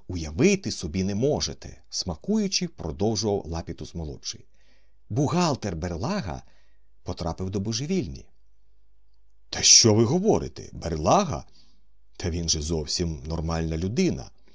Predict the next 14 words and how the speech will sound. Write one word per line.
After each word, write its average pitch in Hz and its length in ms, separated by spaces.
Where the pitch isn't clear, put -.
«До 76 160
вчорашнього 107 800
дня 151 200
був 233 160
нормальний, 165 720
а 98 120
сьогодні 120 480
став 151 300
ненормальний», — 180 840
утрутився 101 600
в 78 60
розмову 101 520
Борис 98 300
Аглебський. - 760